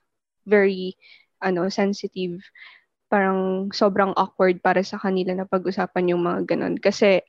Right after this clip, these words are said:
akala nila, yung anak nila is hindi pa nakakaintindi sa mga bagay na ganun. So,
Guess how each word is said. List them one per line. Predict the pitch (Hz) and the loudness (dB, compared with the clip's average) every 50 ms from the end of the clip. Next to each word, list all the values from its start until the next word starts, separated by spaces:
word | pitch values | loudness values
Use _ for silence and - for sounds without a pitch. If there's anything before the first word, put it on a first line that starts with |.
| _ _ | _ _
akala | - 220 - 233 220 220 220 220 | -4 0 2 2 4 4 4 2
nila, | 220 220 208 196 196 180 165 - - 214 - _ _ _ _ - - - _ 214 | 2 0 0 2 2 2 2 2 0 -4 -8 _ _ _ _ -20 -20 -8 _ 0
yung | 214 214 208 208 202 202 196 190 190 190 190 - | 2 2 2 2 0 0 0 -2 -2 -4 -4 -2
anak | 208 214 214 208 - _ 220 | 0 0 0 -2 -4 _ -6
nila | 202 196 180 180 170 - 202 - _ _ _ _ _ _ _ _ | -4 -2 0 0 0 0 -2 -6 _ _ _ _ _ _ _ _
is | - 214 220 - - - | 2 2 2 0 0 2
hindi | 247 233 220 214 208 | 2 4 4 2 0
pa | - - 208 | 0 0 0
nakakaintindi | 208 190 - 196 190 - - - - 196 190 190 - 208 190 185 185 185 185 | 0 0 0 0 0 0 -2 -4 -4 -4 -4 -6 -6 -6 -6 -6 -6 -6 -6
sa | - - 196 | -4 -2 0
mga | 190 190 185 185 180 | 0 2 2 0 2
bagay | 175 175 170 175 180 180 180 175 | 2 2 2 2 2 0 0 0
na | 190 190 | -2 -2
ganun. | 175 - - 190 214 208 202 202 214 - _ | -2 -2 -2 -2 -4 -4 -6 -6 -8 -10 _
So, | - - 220 202 196 208 | 0 2 4 4 4 2